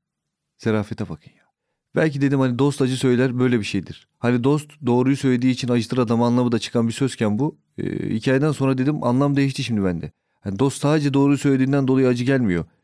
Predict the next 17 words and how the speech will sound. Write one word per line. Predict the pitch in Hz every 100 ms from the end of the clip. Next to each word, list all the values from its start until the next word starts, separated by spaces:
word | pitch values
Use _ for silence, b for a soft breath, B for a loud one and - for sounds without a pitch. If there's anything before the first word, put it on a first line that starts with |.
| -
Çünkü | 135 139
başkası | 151 - 151
da | 156
doğruyu | 131 131 151
söyleyebiliyor | 143 135 139 139 143 113
bize | 123
ama | 139 143
acıtmıyor | - 131 165 175 135
bazen | 104 98
o | 90
doğrular. | 90 85 80 _ _ _ _ _ _
"Sen | - 139 143
kendine | 143 143
bak." | 127 104
deyip | 135 147
geçiyor | 156 - 120
insan. | - 80